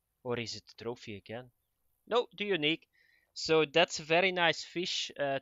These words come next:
to end the, the video. So a little bit recap, guys. Try to get the, the frog popper, the eighteen G three O. You can buy it with bait coins. I would buy it if you like, uh, largemouth bass, if you like bass fishing.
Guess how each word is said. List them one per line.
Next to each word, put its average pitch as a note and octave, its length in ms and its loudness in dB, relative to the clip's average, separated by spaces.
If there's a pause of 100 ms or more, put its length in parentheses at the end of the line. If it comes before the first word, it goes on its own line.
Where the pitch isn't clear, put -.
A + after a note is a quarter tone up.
to C#3+ 120 -8
end C#3 280 -4 (240)
the, A#2+ 200 -6
the A2+ 180 -12
video. C3 340 -8
So C#3+ 240 -8
a - 20 -6
little F3 240 -6
bit F3+ 160 -8 (100)
recap, E3+ 400 -4
guys. E3+ 520 -4 (360)
Try D#3 180 2
to - 140 -8
get D#3 480 -2
the, B2 240 -6
the - 80 -12
frog - 280 -8 (100)
popper, G#3+ 340 -10 (400)
the B2 80 -10
eighteen C#3 480 -6
G D3 400 -8
three C#3+ 320 -10
O. B2+ 160 -4
You D#3+ 140 -6
can F3 240 -2
buy D3+ 220 6
it D#3+ 180 -2
with C3 160 -10
bait C3 320 -4
coins. D3+ 420 -6 (500)
I F3+ 180 10
would E3 280 0
buy C3 200 8
it C3 120 0
if - 220 -8
you E3+ 80 -2
like, D3+ 340 4 (460)
uh, A#2 320 0
largemouth B2+ 840 2
bass, B2 520 -4
if C3+ 200 -14
you D3 60 -10
like C3 340 0
bass B2 260 -4
fishing. C3 500 -12